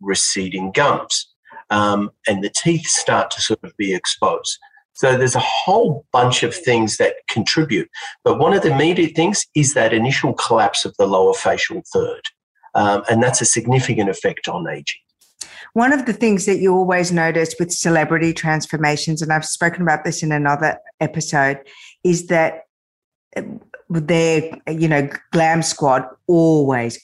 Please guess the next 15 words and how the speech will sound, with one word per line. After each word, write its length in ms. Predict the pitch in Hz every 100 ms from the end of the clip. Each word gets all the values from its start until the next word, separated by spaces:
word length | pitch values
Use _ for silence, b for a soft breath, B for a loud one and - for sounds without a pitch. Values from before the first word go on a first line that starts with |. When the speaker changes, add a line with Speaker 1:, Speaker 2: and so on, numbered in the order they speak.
| -
Speaker 2:
always 500 | 156 143 131 127 120
includes 460 | 127 - 127 123
cosmetic 500 | - 135 120 117 117
dentistry. 720 | 113 110 127 117 - 110 76 - B B B -
And 300 | 156 147 147
you 80 |
see 220 | 156 - 180
the 200 | 160 160
evolution, 840 | 151 147 151 147 - 143 139 139 139
you 80 | 147
know, 100 | 139
you 200 | 135 135
see 200 | - 139
the 140 | 135
veneers, 720 | 117 135 165 180 170 165 160